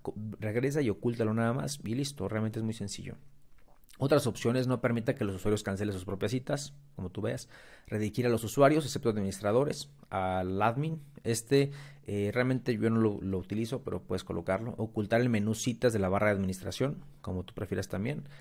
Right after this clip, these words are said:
Eh, realmente yo también lo, lo dejo visible. Y configuración de la interfaz. Coloca tres colores. Ahorita vas a ver, yo voy a dejar estos. Te recomiendo que los dejes y después mires cómo se ve en la pantalla y ya luego elijas, eh, pues, cuál es el que quieres cambiar, ¿no? Y muy bien.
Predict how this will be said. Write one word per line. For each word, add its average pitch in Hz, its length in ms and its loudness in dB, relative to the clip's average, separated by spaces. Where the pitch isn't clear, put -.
Eh, 92 220 -2
realmente 107 460 2
yo 101 240 0
también 101 320 -2
lo, 95 200 2
lo 95 200 -2
dejo 95 180 -4
visible. 127 480 -2
Y 147 140 2
configuración 131 500 2
de 135 60 2
la 127 60 2
interfaz. 117 500 2
Coloca 110 380 2
tres 113 220 0
colores. 151 480 4
Ahorita 101 300 0
vas 107 180 4
a 127 60 4
ver, 110 140 2
yo 123 140 2
voy 120 80 6
a - 20 0
dejar 101 200 0
estos. 139 460 -4
Te - 80 -2
recomiendo 107 320 0
que 110 80 2
los 95 200 2
dejes 101 340 -2
y 104 40 -2
después 104 460 0
mires 110 300 0
cómo 117 180 -2
se 107 120 0
ve 107 80 2
en 117 60 0
la 117 100 0
pantalla 117 460 2
y 107 80 -4
ya 104 100 0
luego 104 200 2
elijas, - 580 -2
eh, 92 300 -8
pues, 95 180 -6
cuál 101 320 2
es 98 120 -4
el 101 160 -6
que - 120 -10
quieres 95 300 -4
cambiar, - 400 -10
¿no? 110 220 -8
Y 104 40 -6
muy 113 180 4
bien. 104 260 0